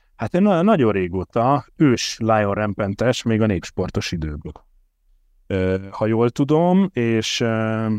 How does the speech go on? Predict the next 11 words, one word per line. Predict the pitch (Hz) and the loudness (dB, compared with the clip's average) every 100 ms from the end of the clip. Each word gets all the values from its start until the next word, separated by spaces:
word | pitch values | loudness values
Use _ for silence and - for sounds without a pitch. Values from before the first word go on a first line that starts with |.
| 104 _ _ | -6 _ _
még | 107 120 | -2 0
egyszer, | 151 - - | 0 -2 -2
Ejcski, | 151 151 - | 0 0 0
légy | 139 143 | 0 2
szíves, | - 147 143 | 2 2 0
te | - | -2
Tef | 98 117 110 | -4 -4 0
London? | 151 135 95 85 82 | 2 2 0 -4 -4
Igen, | 117 90 78 | -4 -4 -8
Tef | - 104 _ | -8 -8 _
London | 95 87 85 | -8 -6 -8